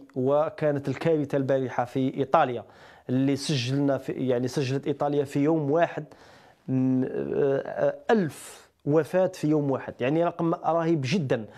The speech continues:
إسبانيا تسجل البارح، آه، ثمانمائة، أكثر من ثمانمائة، آه، ثمانمائة وفاة في يوم واحد، يعني أرقام مرعبة جدًا. طيب، آه، هذه كانوا، آه، أولى النقاط. ننتقل إلى، إلى نقطة مهمة، وهي نقطة،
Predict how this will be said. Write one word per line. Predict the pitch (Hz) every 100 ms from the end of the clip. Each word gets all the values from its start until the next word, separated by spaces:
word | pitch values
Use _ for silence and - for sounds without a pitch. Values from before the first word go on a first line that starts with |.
| - - -
إسبانيا | 135 - 202 175
تسجل | 156 180 175 139 160
البارح، | 147 143 165 185 - - - - - _
آه، | - 147 143 139
ثمانمائة، | 156 160 151 175 214 214 -
أكثر | 202 - 185
من | 175
ثمانمائة، | 160 160 160 175 196 202
آه، | 170 160 151 147 135 - - -
ثمانمائة | 147 147 160 180 147
وفاة | 147 139 190
في | - 160
يوم | 175 156
واحد، | 160 151 190 - - -
يعني | 139 170 -
أرقام | 151 - 185 143
مرعبة | 156 170 139 143
جدًا. | 135 151 123 104 - _ _ _ _ _ _ - _
طيب، | 156 170 180 175
آه، | 175 - - -
هذه | - 156 190 202
كانوا، | 185 190 175 175 165
آه، | 160 156 147 143 - 53 -
أولى | 190 180
النقاط. | 165 147 190 247 247 -
ننتقل | 160 156 190 196 180 185
إلى، | 170 151 143 139 127 -
إلى | 131 131
نقطة | 147 -
مهمة، | 143 135 131 156 170
وهي | 143 135 139
نقطة، | 139 135 127 - 127 117